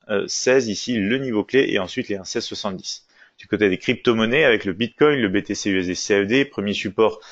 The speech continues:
donc de retour sur les six mille six cents, suivi des six mille trois cent cinquante et des six mille cent cinquante, les résistances à partir du niveau clé des six mille huit cents, retour ensuite sur les sept mille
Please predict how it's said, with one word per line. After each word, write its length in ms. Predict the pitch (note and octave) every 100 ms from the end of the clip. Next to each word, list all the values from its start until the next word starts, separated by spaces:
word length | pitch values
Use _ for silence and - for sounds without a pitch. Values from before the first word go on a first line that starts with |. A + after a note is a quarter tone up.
| - -
donc 320 | G2+ F#2 G2
de 100 | C3+
retour 460 | C3+ C3 C3+ B2 -
sur 320 | - C#3 A#2+
les 120 | A2
six 200 | - G#2
mille 140 | A2+
six 140 | - G2
cents, 320 | - A2 - _ - - - -
suivi 380 | - A2 G#2+ A#2
des 220 | A2+ G#2
six 160 | - A2
mille 100 | A#2
trois 140 | G2+
cent 160 | - A#2
cinquante 400 | G2+ A#2 A#2 G2
et 40 |
des 140 | F#2+
six 160 | F#2+ G#2
mille 160 | F#2 E2+
cent 220 | - C3
cinquante, 500 | - A#2 B2+ B2+ B2+
les 100 | B2
résistances 540 | A2+ G2+ - A2+ -
à 60 | F#2
partir 340 | F#2 - A2
du 100 | F#2
niveau 280 | F#2 F2 F2+
clé 140 | A2+
des 100 | F#2
six 200 | F2 -
mille 280 | G2+ F2+ - -
huit 180 | G#2 A#2+
cents, 300 | - C#3 D3+ - - - - _
retour 580 | A#2 A2 C3+ C3 G#2+ -
ensuite 480 | G#2+ - - A#2 -
sur 380 | - - A#2 G2+
les 180 | G2 G2+
sept 280 | - F#2+
mille 140 | F#2+